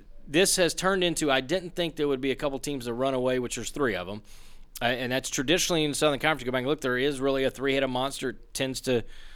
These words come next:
to rule the roost, if you know what I mean. And then everybody else is kind of fighting for the rest. So it ends up turning out to something I didn't think it would be. Um,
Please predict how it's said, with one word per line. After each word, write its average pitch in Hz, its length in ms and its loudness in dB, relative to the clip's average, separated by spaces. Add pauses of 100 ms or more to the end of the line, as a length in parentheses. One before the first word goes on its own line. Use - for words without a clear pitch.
(220)
to 135 120 0
rule 143 240 6
the 143 100 6
roost, 147 340 6
if - 140 -4
you 117 80 0
know 110 140 2
what 107 80 2
I 107 40 0
mean. 113 280 -2
And 120 100 -2
then 123 100 -2
everybody 127 300 4
else 151 180 4
is 139 120 -4
kind 117 200 -2
of 123 80 2
fighting 131 440 0
for 135 120 -4
the 123 100 -2
rest. 139 240 0
So 123 100 -2
it 113 100 -2
ends 147 220 -2
up 151 160 0
turning 143 280 0
out 139 160 2
to 123 80 -4
something 135 200 0
I 135 40 2
didn't 127 200 -2
think 180 320 0
it - 20 4
would 104 180 -2
be. 104 320 -2 (480)
Um, 110 420 -4